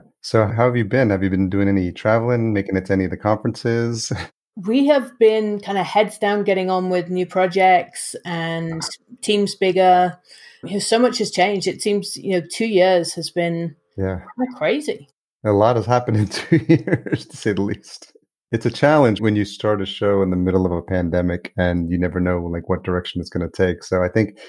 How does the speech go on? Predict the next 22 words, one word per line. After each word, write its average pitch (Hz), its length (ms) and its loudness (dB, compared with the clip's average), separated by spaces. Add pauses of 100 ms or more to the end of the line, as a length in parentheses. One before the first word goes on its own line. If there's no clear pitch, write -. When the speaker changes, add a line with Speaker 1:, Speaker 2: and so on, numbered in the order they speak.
(200)
Speaker 1:
it's 120 160 2
been 120 120 6
interesting 117 420 2
to 104 160 0
hear 104 680 2 (160)
all 104 140 4
the 104 140 0
stories 101 500 2
of 90 160 -2
resilience, 104 840 -2 (340)
people, 101 800 4
you 104 80 -2
know, 92 100 -2
changing 98 400 -2
business 110 380 -2
models, 101 840 2 (360)
some 104 200 0
people 101 360 0
having 101 280 0
success, 104 640 0
some 98 340 0
not. 101 380 2